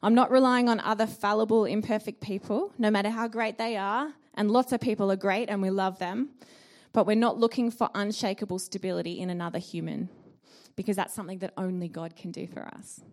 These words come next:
Only he can do. So if we look at these words, what have we learned from these words now?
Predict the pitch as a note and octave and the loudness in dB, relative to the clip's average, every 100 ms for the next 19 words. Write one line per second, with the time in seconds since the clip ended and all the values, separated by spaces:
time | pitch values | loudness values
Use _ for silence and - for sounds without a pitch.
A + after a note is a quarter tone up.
0 | _ _ G3+ G3 F#3+ F3+ F#3 F3+ F#3 F3 | _ _ -8 -6 -6 -8 -10 -10 -10 -10
1 | E3 - F#3 - - _ _ _ _ _ | -10 -12 -16 -20 -20 _ _ _ _ _
2 | _ _ - - _ _ - - D#4+ G#3 | _ _ -20 -20 _ _ -4 4 6 6
3 | G3 - D#4+ D#4 F4+ D#4+ E4+ F4 - D#4 | 4 0 -2 0 0 2 2 0 -6 -10
4 | D4+ B3+ C4+ A3 A#3 C#4+ D4 D4+ C#4+ B3+ | -12 -12 -8 -6 0 2 2 2 2 2
5 | B3 A#3+ B3 A3+ G#3 G#3 G3 F#3 F#3 F#3+ | 0 0 -4 -4 -8 -10 -10 -10 -8 -8
6 | D#3+ - | -6 -8